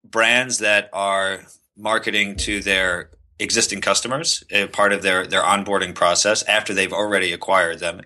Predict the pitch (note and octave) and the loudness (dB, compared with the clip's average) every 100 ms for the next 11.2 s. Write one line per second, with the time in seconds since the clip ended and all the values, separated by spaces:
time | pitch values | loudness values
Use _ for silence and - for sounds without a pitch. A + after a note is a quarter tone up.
0 | - - G#2+ G2 F#2 F2 E2+ F#2+ F#2 F2 | -8 -4 -2 -2 -2 -4 -2 0 2 0
1 | - F#2 F2+ F2+ - - - F#2+ F2+ F2 | -4 0 2 0 -2 -18 -6 -2 0 2
2 | F#2+ F#2 F2+ E2+ - - _ - - F#2+ | 2 2 0 -6 -14 -20 _ -6 0 0
3 | F2 F#2 F#2+ - E2+ D#2 D#2 D#2 - D#2+ | 0 -2 -2 -2 -4 -4 -8 -2 -2 -2
4 | E2 - - - - G#2+ C#3 F3 D3+ A2+ | -10 -14 -20 -20 -6 2 4 4 2 2
5 | A2 G#2 - _ - A2 A2+ A#2+ A2 G#2 | 2 0 -4 _ -4 0 0 2 0 0
6 | G#2 - G2+ G2+ G2 G2 F#2+ _ _ _ | -2 -4 -4 0 2 0 -4 _ _ _
7 | _ _ _ _ - - B2+ B2+ A2+ G#2+ | _ _ _ _ -10 -2 0 0 -2 -8
8 | - B2+ D#3 A#2+ G#2+ G#2 - - - A2+ | -6 0 2 2 0 -2 -6 -6 -4 -2
9 | G#2 G#2 G2+ - - C3+ B2+ A#2+ B2 C#3 | 0 -2 -4 -8 -8 -6 -2 0 2 2
10 | A#2 - B2+ A#2+ E3 G#3 A2 F2 F2+ F2+ | -2 0 4 6 6 4 0 0 0 0
11 | F2 - | -2 -6